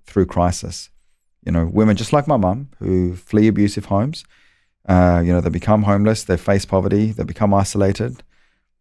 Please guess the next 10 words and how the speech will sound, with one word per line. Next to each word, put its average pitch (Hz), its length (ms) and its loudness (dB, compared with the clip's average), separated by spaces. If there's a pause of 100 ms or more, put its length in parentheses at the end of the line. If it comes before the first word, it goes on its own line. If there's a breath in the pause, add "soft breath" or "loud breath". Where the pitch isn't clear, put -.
(120)
Uh, 87 280 0
they 90 140 0
go 98 180 2
through, 104 640 2
uh, 90 460 2 (460)
uh, 87 240 -2
these 92 300 2
domestic 98 320 0
violence 95 320 0
services. 104 720 -4